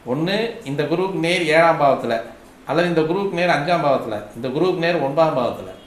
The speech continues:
அஞ்சு, ஏழு, ஒன்பது பார்வைகள்ல பார்த்தாலே டியூன் பண்ண ஆரம்பிச்சிருவார். அந்த குரு, குரு அப்படின்னு சொல்லக்கூடிய கிரகம்,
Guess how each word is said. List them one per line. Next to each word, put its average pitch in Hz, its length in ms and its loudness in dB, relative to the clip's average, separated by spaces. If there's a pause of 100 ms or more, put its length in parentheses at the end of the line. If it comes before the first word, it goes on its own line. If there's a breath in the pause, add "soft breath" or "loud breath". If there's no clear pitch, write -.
(480 loud breath)
அஞ்சு, 147 240 -6 (120)
ஏழு, 220 120 2 (100)
ஒன்பது 202 240 0 (100)
பார்வைகள்ல 175 460 2 (100)
பார்த்தாலே 185 520 2
டியூன் 156 200 -4
பண்ண 127 160 -2
ஆரம்பிச்சிருவார். - 380 -10 (640)
அந்த 123 220 -2
குரு, 135 160 0 (360)
குரு 185 220 2
அப்படின்னு 170 280 0
சொல்லக்கூடிய 139 420 -4
கிரகம், 156 260 -4